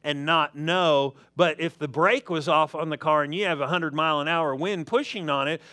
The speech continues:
and the car's in neutral, if it was sound, there was no sound there, you'd go, "Wow, why is the car going backwards?"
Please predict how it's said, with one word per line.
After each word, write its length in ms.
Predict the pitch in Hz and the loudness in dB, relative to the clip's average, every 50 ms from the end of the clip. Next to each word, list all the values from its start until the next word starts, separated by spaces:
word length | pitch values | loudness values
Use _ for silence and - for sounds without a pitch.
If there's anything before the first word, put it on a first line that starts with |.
| - - | -10 -8
and 100 | 147 139 | -6 -6
the 60 | 147 151 | -6 -6
car's 420 | - - 202 208 208 190 160 135 | -2 0 2 2 4 2 0 -4
in 160 | 160 151 151 | -6 -8 -6
neutral, 480 | 160 214 262 - - - 185 180 175 180 - - - - | -6 -6 -6 -6 -6 -2 -2 -2 -2 -2 -8 -18 -10 -4
if 260 | - 160 165 143 127 | -2 0 0 -2 -4
it 200 | 147 160 180 185 | -8 -6 -6 -4
was 180 | 151 151 147 139 | -4 -6 -6 -6
sound, 640 | - - - - 175 180 196 196 214 220 208 190 147 | -6 -8 -6 -2 -2 0 0 0 0 -2 -4 -4 -4
there 120 | 156 156 | -4 -4
was 200 | 151 151 127 123 | -4 -4 -6 -4
no 240 | 151 165 170 170 156 | -4 -2 -2 -2 -4
sound 600 | - - - - 175 165 160 165 185 202 208 196 | -6 -10 -8 -4 -2 -2 0 0 -2 -4 -4 -2
there, 340 | 196 202 208 226 247 277 262 _ - _ _ - | -2 0 0 0 -2 -2 -4 _ -20 _ _ -12
you'd 260 | 156 190 202 175 143 | -8 -6 -6 0 2
go, 160 | 185 196 180 | 4 4 4
"Wow, 640 | 170 156 143 151 160 175 190 208 214 220 220 202 175 | 4 0 -2 -2 -2 -2 0 2 4 4 4 4 2
why 320 | 156 151 160 165 160 175 | 2 2 2 4 4 2
is 220 | 180 180 175 139 147 | 2 -2 -4 -6 -8
the 100 | 170 160 | -8 -6
car 320 | - 175 165 165 170 165 | 0 2 2 4 2 2
going 420 | 143 165 160 160 165 165 165 165 | 0 0 0 0 -2 -4 -6 -4
backwards?" 960 | 156 147 160 156 170 180 175 - 165 151 135 117 101 87 80 - - - - | 0 0 2 2 0 -2 -4 -6 -4 -4 -2 -4 -4 -8 -12 -16 -18 -18 -18